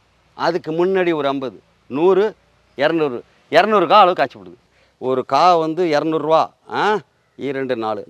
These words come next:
நாற்பதாயிரத்துக்கு காய்க்குது இந்த மரம். இது வெட்டி வித்தோம்னா மூணு லட்சத்துக்கு கொடுக்குறான், கொடுக்குறான் வச்சுங்க. அதை ஏதோ அங்க அவனுக்கு கொடுத்தேன், இவனுக்கு கொடுத்தேன், அப்படி ஏதோ ஒரு செலவுல அந்த உருவில்லாத போயிடும். இது பேர் சொல்றதுக்கு எத்தனை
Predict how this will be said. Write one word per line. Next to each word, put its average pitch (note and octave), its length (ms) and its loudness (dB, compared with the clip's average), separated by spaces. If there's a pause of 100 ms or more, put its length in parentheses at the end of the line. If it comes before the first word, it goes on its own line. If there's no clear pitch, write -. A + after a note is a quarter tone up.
நாற்பதாயிரத்துக்கு F3 640 4
காய்க்குது C#3 280 -4
இந்த B2 140 -8
மரம். G2+ 200 -18 (960)
இது E3 100 0 (100)
வெட்டி E3+ 400 -6
வித்தோம்னா D3+ 540 -4 (1400)
மூணு G3+ 180 6
லட்சத்துக்கு F#3 380 -2
கொடுக்குறான், F3 340 -2 (400)
கொடுக்குறான் F#3+ 280 2
வச்சுங்க. G#2 280 -8 (400)
அதை E3+ 260 0 (160)
ஏதோ G#3+ 120 0 (160)
அங்க G#3 160 2 (100)
அவனுக்கு G3+ 240 2
கொடுத்தேன், G#3 260 2
இவனுக்கு G3+ 240 2
கொடுத்தேன், G3 280 2 (1600)
அப்படி A3+ 200 0 (160)
ஏதோ B3 200 6
ஒரு C#4+ 120 6
செலவுல C#4 300 6 (160)
அந்த G#3+ 120 2 (100)
உருவில்லாத C#4 480 4
போயிடும். D#3 300 2 (420)
இது D3+ 100 -6 (120)
பேர் C4+ 280 6
சொல்றதுக்கு A3+ 500 0
எத்தனை C4+ 240 0